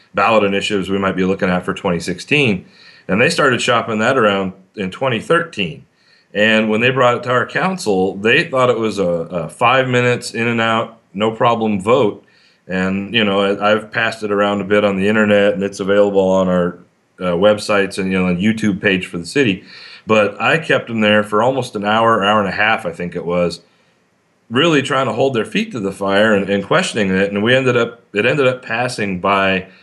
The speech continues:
an abstention of one of the other council members. So because he didn't want to kind of be seen as voting for this,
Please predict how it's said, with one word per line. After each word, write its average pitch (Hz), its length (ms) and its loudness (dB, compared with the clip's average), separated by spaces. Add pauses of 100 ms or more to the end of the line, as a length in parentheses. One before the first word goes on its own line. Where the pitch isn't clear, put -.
(380)
an 98 100 -4
abstention 107 680 0
of 101 160 -2
one 104 160 2
of 98 80 2
the 104 80 4
other 101 240 0
council 117 400 -2
members. 82 480 -4 (400)
So 101 240 2
because 110 320 -2
he 147 80 0
didn't 131 240 2
want 120 180 2
to 110 160 -2
kind 123 160 -2
of 98 80 -4
be 101 120 -8
seen 123 260 -4
as 95 140 -2
voting 107 440 2
for 95 180 -4
this, 92 440 0